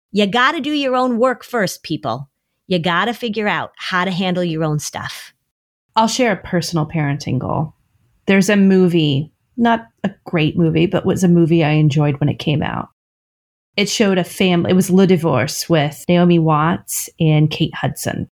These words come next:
Speaker 2: Do you remember that movie?
Speaker 1: No, I don't.
Speaker 2: Well, there's a Stockard Channing and Sam Waterston play the parents.
Speaker 1: Mm-hmm.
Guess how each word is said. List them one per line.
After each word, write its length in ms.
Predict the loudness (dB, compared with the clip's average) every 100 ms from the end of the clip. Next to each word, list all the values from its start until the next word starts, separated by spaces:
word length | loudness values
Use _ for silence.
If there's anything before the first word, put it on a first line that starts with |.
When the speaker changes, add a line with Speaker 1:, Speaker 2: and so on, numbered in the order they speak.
| _
Speaker 2:
Do 100 | 0
you 40 | 2
remember 160 | 2
that 180 | 2 2
movie? 400 | 0 2 0 -2 _ _ -2
Speaker 1:
No, 280 | -2 0
I 100 | -2
don't. 380 | -2 -4 -10 -14 -20 _ _ _ _ _ _ 2
Speaker 2:
Well, 200 | 4 6
there's 260 | 4 4
a 280 | 2 2 0
Stockard 420 | 0 0 0 -2
Channing 640 | 0 0 2 2 2 0 0
and 560 | 0 2 2 2 0 -2 _ -10
Sam 340 | -2 2 2
Waterston 920 | 2 2 0 -4 -2 0 2 0 -2 -4 _ _ _ _ _ _ _ -10
play 260 | 0 0
the 100 | 0
parents. 720 | -4 -4 -4 -2 -4 -4 -6 0
Speaker 1:
Mm-hmm. 340 | 0 2 0